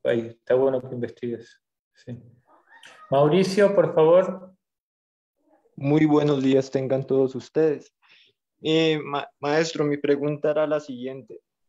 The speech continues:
Speaker 2: Por un lado, usted hablaba de la fuerza creadora, ¿cierto? Pero para los que comenzamos esto, eh, hemos descubierto que también nosotros cometemos errores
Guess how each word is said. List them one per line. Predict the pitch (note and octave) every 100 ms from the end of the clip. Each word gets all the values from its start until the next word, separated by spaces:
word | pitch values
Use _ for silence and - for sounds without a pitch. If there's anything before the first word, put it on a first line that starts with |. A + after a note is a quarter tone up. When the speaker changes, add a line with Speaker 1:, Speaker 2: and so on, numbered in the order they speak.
| - _ _ _ -
Speaker 2:
Por | D#3 D3+
un | D#3+
lado, | E3 F3+ F#3+ - _
usted | C#3 - C#3+
hablaba | C3+ C3+ C3+ C#3+
de | D3+
la | C#3+
fuerza | B2 B2 - C#3
creadora, | - C3+ A#2+ C3 C#3 A2
¿cierto? | B2 D#3+ D#3+ - _ _ _ _ _
Pero | D#3+ D3+ C#3+ - E3 _ _ - - _ - - -
para | D3+ D3+
los | D3
que | D3 D3
comenzamos | D3+ C#3+ C#3 - D3+ E3 E3
esto, | D#3 - D3 - _ _ _ _ _ _ _
eh, | - D#3 D3 - _ _
hemos | D#3+ E3 E3 E3+
descubierto | E3 - C#3+ C3+ C3+ E3
que | D#3 D3
también | C#3 C3 C3+ C#3
nosotros | D3 D3 D#3 D#3+ D#3+
cometemos | - D3 B2+ C3+ C#3 D3
errores | C#3 C3+ C#3 D3 D3 D3